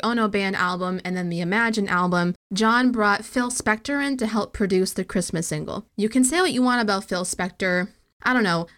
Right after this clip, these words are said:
I'm not really a big fan of Phil Spector, especially how he overtook the whole Let It Be album and made it so different than what the other Beatles wanted. Uh, but anyway, that's a story that I talked about in, uh, one of my Beatles episodes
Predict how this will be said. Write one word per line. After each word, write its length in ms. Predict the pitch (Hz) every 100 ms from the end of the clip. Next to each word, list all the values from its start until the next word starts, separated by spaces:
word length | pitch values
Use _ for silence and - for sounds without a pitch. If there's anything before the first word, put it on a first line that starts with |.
| _
I'm 120 | 220
not 160 | 247 254
really 180 | 262 254
a 60 |
big 160 | 202 185
fan 260 | - 165 175
of 120 | 196
Phil 120 | 202
Spector, 540 | - 208 208 220 214
especially 460 | 214 - 190 - 196
how 180 | 196 175
he 180 | 190 185
overtook 600 | 180 180 180 - 175 -
the 100 | 170
whole 420 | 180 175 165 165
Let 200 | 165 165
It 80 | 170
Be 180 | 170 165
album 480 | 156 160 160 165 165
and 320 | 165 170 170
made 200 | 170 170
it 260 | 165 165 - _ -
so 400 | - - 220 226
different 580 | 190 180 220 220 226 185
than 180 | 175 180
what 340 | 170 165 -
the 160 | 180 185
other 160 | 170
Beatles 360 | 170 175 165 165
wanted. 400 | 156 151 170 190 - - _ -
Uh, 220 | 175 165
but 160 | 165 202
anyway, 420 | 190 165 156 185 -
that's 280 | 214 233 226
a 60 | 220
story 300 | 220 214 202
that 100 | 190
I 100 | 180
talked 320 | 208 190 220
about 360 | 180 175 170 -
in, 380 | 175 170 170 - _ -
uh, 240 | 170 160
one 180 | - 180
of 80 | 180
my 140 | 170
Beatles 420 | 165 180 170 170 156
episodes 640 | - - 143 156 -